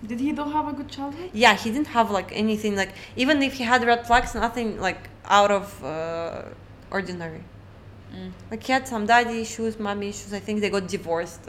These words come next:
Speaker 2: but, you know.
Speaker 1: Still, by the way, divorce plays a huge
Speaker 2: It's, it's
Speaker 1: Oh my
Speaker 2: plays,
Speaker 1: God, like,
Speaker 2: it
Speaker 1: the amount
Speaker 2: plays
Speaker 1: of,
Speaker 2: huge
Speaker 1: the amount
Speaker 2: role.
Speaker 1: of ge-, kids who get affected because their parents got divorced.
Speaker 2: It all plays huge role, but I don't know.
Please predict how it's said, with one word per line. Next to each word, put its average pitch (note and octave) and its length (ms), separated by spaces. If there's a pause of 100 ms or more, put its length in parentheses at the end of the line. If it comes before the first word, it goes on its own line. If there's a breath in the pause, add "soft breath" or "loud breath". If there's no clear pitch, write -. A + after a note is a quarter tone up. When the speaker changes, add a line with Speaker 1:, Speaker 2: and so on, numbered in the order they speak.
Speaker 2:
but, E3 100 (680)
you F#3+ 140
know. E3 200 (100)
Speaker 1:
Still, D4+ 260
by G#3+ 140
the G#3+ 80
way, A3 100
divorce A3 340
plays A3+ 200
a G#3 40
huge A3+ 200
Speaker 2:
It's, - 180
it's B3+ 220
Speaker 1:
Oh - 80
my E4 80
Speaker 2:
plays, D4 120
Speaker 1:
God, C4+ 320
like, G#3 120
Speaker 2:
it - 40
Speaker 1:
the G#3 40
amount A#3+ 160
Speaker 2:
plays G4 100
Speaker 1:
of, - 40
Speaker 2:
huge C#4 100
Speaker 1:
the A3 60
amount C4+ 180
Speaker 2:
role. A#3+ 100
Speaker 1:
of G#3+ 60 (220)
ge-, - 80
kids B3+ 160
who C4 80
get A#3+ 140
affected A#3+ 420
because A3 220
their G3+ 140
parents A#3 240
got A3 140
divorced. G#3+ 380 (760 loud breath)
Speaker 2:
It C#4 160
all E4+ 200
plays D4+ 320
huge C#4 320
role, B3+ 360
but G#3+ 320
I A#3 100
don't A#3 180
know. F3+ 540